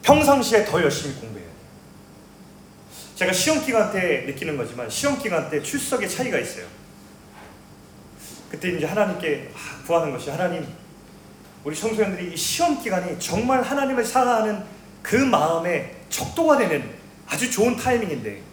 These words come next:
하나님께서 우리 아이들을 시험하실 때에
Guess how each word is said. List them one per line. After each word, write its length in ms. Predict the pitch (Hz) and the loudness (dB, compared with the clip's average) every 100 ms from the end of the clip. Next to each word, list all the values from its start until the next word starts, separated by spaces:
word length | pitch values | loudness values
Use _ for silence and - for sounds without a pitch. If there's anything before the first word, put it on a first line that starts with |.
| - - - - - - - - - - - - | -20 -20 -20 -20 -20 -20 -20 -20 -20 -20 -20 -2
하나님께서 560 | - 269 254 240 226 | 4 4 4 2 2
우리 120 | 220 202 | 4 4
아이들을 240 | 180 175 | 4 2
시험하실 540 | 175 262 220 - 147 | -2 0 0 0 -4
때에 300 | 127 113 117 | -6 -8 -10